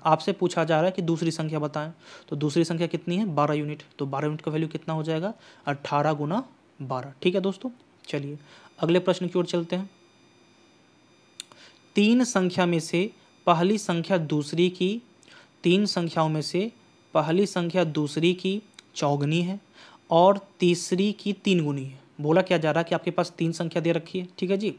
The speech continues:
जिसमें कि पहली जो संख्या है दूसरी से चौगुनी होनी चाहिए,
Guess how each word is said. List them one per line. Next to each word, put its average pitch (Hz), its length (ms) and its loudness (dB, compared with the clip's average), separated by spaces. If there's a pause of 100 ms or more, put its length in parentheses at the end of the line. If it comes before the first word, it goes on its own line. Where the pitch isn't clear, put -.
(600)
जिसमें 185 300 2
कि 208 100 -2
पहली 170 360 0
जो 202 100 0
संख्या 160 420 -2
है 170 180 -6 (340)
दूसरी 185 380 2
से - 120 -4
चौगुनी 185 360 4
होनी 175 220 2
चाहिए, 135 340 -6